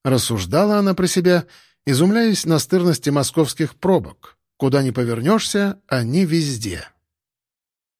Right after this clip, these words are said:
Миронов-старший ей неожиданно понравился. Ирина с детства привыкла к окружению очень непростых людей —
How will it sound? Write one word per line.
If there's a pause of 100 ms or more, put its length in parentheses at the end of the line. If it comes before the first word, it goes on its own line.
Миронов-старший
ей
неожиданно
понравился. (440)
Ирина
с
детства
привыкла
к
окружению
очень
непростых
людей —